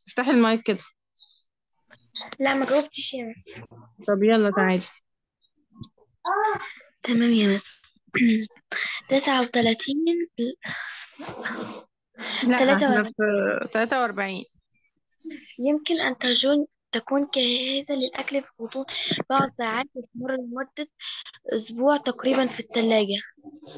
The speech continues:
Speaker 2: آم، المخللات السريعة.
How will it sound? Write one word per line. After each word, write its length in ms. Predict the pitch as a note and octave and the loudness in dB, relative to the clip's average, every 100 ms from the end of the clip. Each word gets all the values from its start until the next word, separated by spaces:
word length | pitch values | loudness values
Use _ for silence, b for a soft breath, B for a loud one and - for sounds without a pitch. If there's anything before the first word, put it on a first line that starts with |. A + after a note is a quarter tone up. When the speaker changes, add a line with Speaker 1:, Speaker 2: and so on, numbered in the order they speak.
| - - - - - - - E3 C3+ _ _ _ B B B B _ _ | -18 -20 -12 -8 -8 -10 -8 -8 -8 _ _ _ B B B B _ _
Speaker 2:
آم، 1120 | - A#3 A#3 A#3+ A#3 A#3 A#3 A#3 A#3 A#3 B3 B3 _ A4+ A#4 F4 E4 D#4+ C4 - _ _ _ - F4+ F#4+ D#4+ C#4 - | -2 2 4 4 2 2 -2 -4 -6 -8 -12 -20 _ -8 -6 -6 -8 -10 -14 -18 _ _ _ -8 -6 -4 -4 -6 -4
المخللات 640 | B3 B3+ C4+ C4 C#4 E4+ | -2 0 2 4 4 4
السريعة. 600 | F4 - C#4+ C4+ B3 D4 | 0 0 0 2 0 -4